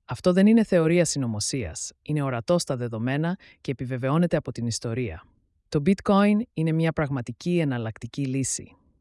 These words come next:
Από το δύο χιλιάδες εννιά υπάρχει μια μορφή χρήματος που είναι σπάνια, ουδέτερη και ανοιχτή σε όλους, μια μορφή που αποκαθιστά τις βασικές λειτουργίες που πρέπει να έχει το χρήμα, χωρίς να απαιτείται εμπιστοσύνη σε κάποιο ίδρυμα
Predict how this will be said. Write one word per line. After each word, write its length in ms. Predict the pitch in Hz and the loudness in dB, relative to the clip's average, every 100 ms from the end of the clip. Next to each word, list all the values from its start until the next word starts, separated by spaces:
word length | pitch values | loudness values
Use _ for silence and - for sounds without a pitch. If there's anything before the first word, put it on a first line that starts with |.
| _ _ _ _ _ _ - | _ _ _ _ _ _ -12
Από 160 | 131 135 | -10 -6
το 100 | 135 | -2
δύο 160 | 165 | -2
χιλιάδες 340 | 165 165 151 139 | 0 0 0 -2
εννιά 480 | 113 113 123 180 - | -2 -2 -2 -2 -4
υπάρχει 440 | - 156 180 208 | 0 2 2 2
μια 200 | 185 220 | 4 6
μορφή 360 | 202 160 - 185 | 4 2 0 -2
χρήματος 680 | - 156 131 110 127 - - | 0 0 0 -4 -6 -6 -6
που 100 | 147 | -4
είναι 140 | 143 | -2
σπάνια, 760 | - - 156 147 113 90 165 - | -2 0 2 2 0 -6 -10 -12
ουδέτερη 640 | - 147 156 170 190 190 196 | -6 0 4 4 2 0 -2
και 160 | 151 | -4
ανοιχτή 400 | 123 120 - 214 | -2 -4 0 0
σε 200 | 202 147 | 0 0
όλους, 480 | 123 107 120 190 - _ _ _ - | -2 -2 -6 -8 -10 _ _ _ -6
μια 220 | 156 160 | 0 2
μορφή 340 | 165 139 - | 2 0 -2
που 140 | 175 170 | 0 0
αποκαθιστά 720 | 151 143 131 147 - 180 185 | 0 -4 -4 -4 -2 2 2
τις 180 | 185 139 | 0 -4
βασικές 480 | 139 - - 185 196 | -4 -4 2 2 2
λειτουργίες 640 | 190 180 151 151 156 156 | -2 -2 -4 -2 -2 -2
που 120 | 139 | -6
πρέπει 320 | 131 143 143 | -4 -4 -2
να 80 | 127 | -4
έχει 240 | 123 127 123 | -4 -6 -8
το 100 | 104 | -12
χρήμα, 500 | - 135 120 98 - _ _ _ | -8 -6 -4 -6 -10 _ _ _
χωρίς 600 | _ - 131 147 262 - - | _ -8 -2 0 0 -2 -8
να 120 | 156 | -6
απαιτείται 460 | 131 123 175 175 147 | -4 -4 -4 -2 -2
εμπιστοσύνη 720 | 123 123 - 110 151 170 190 | -2 -6 -6 -4 -2 0 0
σε 140 | - | -4
κάποιο 360 | - 139 - 113 | -6 -6 -6 -4
ίδρυμα 500 | 131 170 185 202 | -2 0 0 0